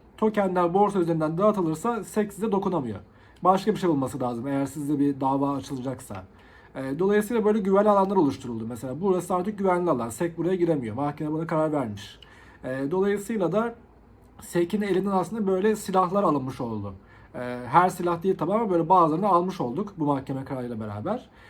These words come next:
E, bu da neyi tetikliyor? E, sec'in aslında efektif olarak çalışmasını da tetikliyor.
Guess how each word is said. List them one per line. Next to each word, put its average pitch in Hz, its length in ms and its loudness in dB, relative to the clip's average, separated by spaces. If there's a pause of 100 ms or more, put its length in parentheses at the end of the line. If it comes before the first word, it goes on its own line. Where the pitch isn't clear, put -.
(240)
E, 147 260 -2
bu 214 100 0
da 240 200 2
neyi 214 360 2
tetikliyor? 175 580 -2 (400)
E, 135 220 -4
sec'in 190 340 -2
aslında 214 380 0
efektif 196 480 -2
olarak 214 200 2
çalışmasını 196 520 -4
da 175 100 -2
tetikliyor. 110 520 -6